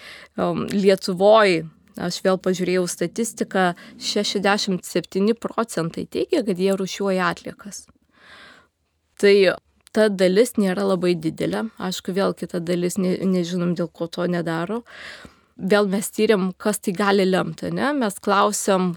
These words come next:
kas jus paskatintų rūšiuot. Tai buvo trys dalykai: informacijos teikimas, patogumas,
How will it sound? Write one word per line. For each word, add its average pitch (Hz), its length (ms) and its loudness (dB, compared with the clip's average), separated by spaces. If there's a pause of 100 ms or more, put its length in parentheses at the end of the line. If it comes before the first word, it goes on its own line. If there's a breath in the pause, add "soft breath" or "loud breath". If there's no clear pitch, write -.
kas 226 440 0
jus 208 380 0 (100)
paskatintų 190 960 -4 (120)
rūšiuot. - 720 -12 (500)
Tai 180 160 -4 (160)
buvo 170 340 -4
trys 185 320 0
dalykai: 160 400 -2
informacijos 165 880 -6
teikimas, 311 680 -6 (400 loud breath)
patogumas, 180 840 -4